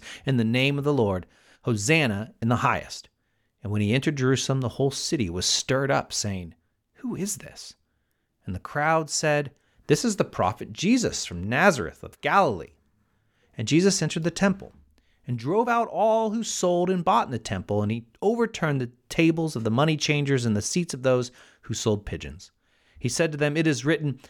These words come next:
'My house shall be called a house of prayer,' but you might,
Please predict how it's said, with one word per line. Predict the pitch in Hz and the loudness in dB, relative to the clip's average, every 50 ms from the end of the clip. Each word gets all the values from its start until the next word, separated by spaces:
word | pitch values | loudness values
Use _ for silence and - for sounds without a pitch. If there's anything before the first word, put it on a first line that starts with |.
| - - - - | -20 -16 -6 0
'My | 147 156 160 180 175 | 0 2 2 2 0
house | 139 117 - - - 214 185 123 107 - | -2 -4 -4 0 2 4 4 4 2 -2
shall | - - 139 117 | -2 0 0 0
be | 117 117 117 | 2 0 -2
called | 120 - - - 185 180 180 180 170 | -4 -4 -4 -2 0 0 0 0 0
a | 147 135 | -2 -6
house | - - - 160 151 151 - - | -4 2 4 4 4 4 2 -4
of | 151 - - | -8 -8 -6
prayer,' | - - 220 190 120 80 - - _ _ _ _ _ _ _ _ _ - | 0 2 2 2 2 0 -4 -10 _ _ _ _ _ _ _ _ _ -10
but | - 107 | -6 -2
you | 113 127 | 0 0
might, | 127 127 120 110 110 110 - | 2 2 2 2 0 -2 -6